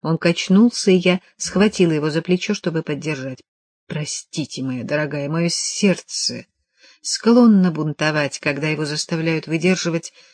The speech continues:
больше, чем оно может вынести». «Далеко ли ваш дом, сэр?» «Около двух миль по эту сторону Ларкфельда.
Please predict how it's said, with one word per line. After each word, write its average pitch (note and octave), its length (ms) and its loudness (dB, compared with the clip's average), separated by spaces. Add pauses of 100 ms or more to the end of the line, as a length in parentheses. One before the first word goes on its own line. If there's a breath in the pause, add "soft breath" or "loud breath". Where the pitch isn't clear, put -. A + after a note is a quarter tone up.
(120)
больше, C#3+ 760 0 (180)
чем D3 260 -2
оно D3+ 220 -2
может C#3+ 400 -6
вынести». B2+ 580 -8 (1000)
«Далеко C4 440 4
ли C#4+ 100 4
ваш C4+ 240 2
дом, C#3+ 300 -4
сэр?» F#3+ 520 -2 (1600 soft breath)
«Около B3+ 400 4
двух A3 400 4
миль A3 480 8
по G#3+ 300 4
эту B3 240 4
сторону F#3 800 4 (260)
Ларкфельда. C#3+ 1040 2